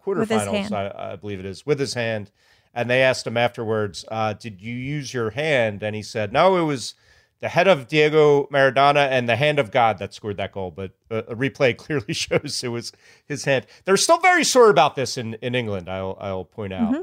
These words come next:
Speaker 2: And the,
Speaker 1: I'm sure.
Speaker 2: the referee who missed the call is, is had, uh, the line judge who missed the call is, uh, uh,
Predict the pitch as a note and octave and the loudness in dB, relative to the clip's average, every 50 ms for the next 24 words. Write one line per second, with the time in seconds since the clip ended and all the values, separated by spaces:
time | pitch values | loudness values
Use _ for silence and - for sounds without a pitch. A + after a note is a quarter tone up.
0 | - _ A2 A2 - A3+ A3+ A#3 A#3 G#3 - - B3 D4+ G4+ E4 - - - D3 | -8 _ -10 -6 -2 0 0 0 0 0 -2 0 0 0 0 0 -4 -6 -6 -4
1 | B2+ C3 F3 G3 - - F#3+ F#3+ F#3 F3+ D3+ D#3+ D3+ C#3 D3 D3 - - C#3+ - | 0 2 2 2 2 2 2 2 4 4 2 2 2 2 2 0 0 -2 -6 0
2 | - C#3+ C3+ B2+ B2 A#2 G#2+ G#2 F#2 E2+ - - - - B2 G2+ - - A#2 A2 | 2 4 4 6 4 4 2 0 -4 -8 -14 -16 -14 -14 -14 -12 -8 -4 -2 -2
3 | G#2+ G2 G2+ G2+ G2+ G2 F#2+ F#2 E2+ _ _ _ _ _ _ _ - C3 C3 D3 | -2 -2 -2 -2 -2 -2 -4 -6 -8 _ _ _ _ _ _ _ -6 -2 2 2
4 | E3 F3 F3 D#3 A#2 C#3 C3 A#2+ - - B2+ G#2 A2+ A2 - - G#2+ - A2+ G#2 | 4 2 2 0 0 0 0 0 -2 -6 -8 -6 -6 -8 -8 -10 -12 -8 -4 -2
5 | G2+ G2+ G2 F#2+ - - - - - G#2+ A2 - - - - G1+ G1+ G1+ G1+ G1+ | -2 -2 -2 -4 -8 -14 -18 -18 -16 -14 -14 -14 -14 -14 -12 -12 -10 -10 -12 -12
6 | G1+ | -14